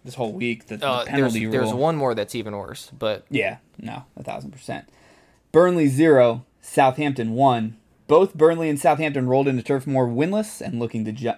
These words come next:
Speaker 1: to jumpstart their season. Uh, an early goal by the Saints' own Harry Kane impersonator Danny Ings gave them the lead, and they never looked back. Um, they kept the clean sheet and won the battle of the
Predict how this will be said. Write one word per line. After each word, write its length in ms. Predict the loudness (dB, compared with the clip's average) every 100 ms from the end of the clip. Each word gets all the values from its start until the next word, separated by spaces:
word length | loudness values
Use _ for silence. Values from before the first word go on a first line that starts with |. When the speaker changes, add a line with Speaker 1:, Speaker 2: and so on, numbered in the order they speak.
| -8
Speaker 1:
to 120 | -14
jumpstart 600 | -6 -6 -6 -2 -2 0
their 120 | -6
season. 540 | -8 -8 -6 -6 -8 -10 _ _ _ _
Uh, 200 | 0 2
an 140 | 2 2
early 260 | 2 2
goal 440 | 4 6 8 6 4
by 220 | -2 -4
the 80 | -4
Saints' 400 | -2 -2 -2 -2
own 260 | 0 0 -2
Harry 460 | -4 0 2 0
Kane 280 | -2 -4 -2
impersonator 760 | -2 -4 -6 -4 -4 -4 -4 -6
Danny 380 | -6 -4 -4 -4
Ings 360 | -4 -4 -6 -8
gave 260 | -8 -8 -6
them 180 | -6 -4
the 80 |
lead, 420 | -6 -4 -2 -4 -6 _ _ _ _
and 140 | -12 -8
they 80 |
never 280 | -6 -4 -2
looked 300 | -2 -2 -4
back. 380 | -2 0 0 -4 _ _ _
Um, 300 | -8 -6 -6
they 100 | -8
kept 220 | -4 -4 -4
the 80 |
clean 260 | -8 -4 -4
sheet 440 | -6 -4 -4 -6 _
and 240 | -14 -10 -6
won 180 | -4 -4
the 60 | -2
battle 500 | 0 2 2 0 -2
of 260 | -6 -4
the 160 | -4